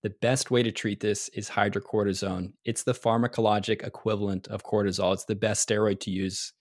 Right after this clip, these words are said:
in this situation. And we must also resuscitate our patients. So for those in crisis, give one hundred milligrams of I V hydrocortisone.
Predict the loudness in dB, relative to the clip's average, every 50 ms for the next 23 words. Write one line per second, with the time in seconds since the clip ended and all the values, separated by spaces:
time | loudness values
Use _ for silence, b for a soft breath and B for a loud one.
0 | _ -8 -4 -4 -2 -2 -2 -4 -4 -2 -2 0 0 0 0 0 -2 -6 -6 -10
1 | -10 _ -6 -2 0 0 2 2 0 0 -2 -4 0 4 4 4 4 2 0 2
2 | 2 2 2 2 2 2 2 0 -4 -4 -2 -4 -4 -2 -2 -4 -6 -6 -6 -6
3 | -6 -4 -4 -6 -6 -8 -8 -8 -8 -10 -10 -12 _ _ _ _ _ _ _ _
4 | _ _ _ _ -10 -6 -4 -2 0 2 4 6 6 6 6 4 2 0 2 4
5 | 4 4 4 2 0 -2 -2 0 0 0 0 0 2 2 4 6 6 4 4 2
6 | 2 2 2 0 0 0 0 0 2 2 2 2 2 0 0 -2 -4 -2 0 0
7 | 0 2 0 0 -2 0 -2 -2 -2 -4 -4 -4 -4 -2 -2 -2 -4 -4 -4 -4
8 | -4 -4 -6